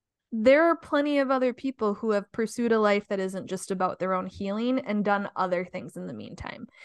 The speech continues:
And I know, like, I have gone to school, I have done other things,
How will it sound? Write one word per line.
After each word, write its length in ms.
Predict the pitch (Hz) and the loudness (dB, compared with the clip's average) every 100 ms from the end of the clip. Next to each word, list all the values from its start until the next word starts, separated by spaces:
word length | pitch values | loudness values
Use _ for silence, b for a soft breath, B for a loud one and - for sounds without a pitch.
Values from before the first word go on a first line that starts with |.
| B - | B 0
And 100 | 262 | 2
I 60 | |
know, 180 | 262 262 | 4 4
like, 200 | 214 226 | 2 2
I 80 | 247 | 2
have 240 | 247 214 | 4 2
gone 160 | 220 220 | 0 0
to 60 | 220 | -4
school, 260 | - 190 | -2 2
I 140 | 190 190 | 2 2
have 220 | 185 190 | -2 -2
done 160 | 196 - | -4 -2
other 260 | 165 180 | -2 -2
things, 460 | 180 180 175 190 | -4 -6 -6 -10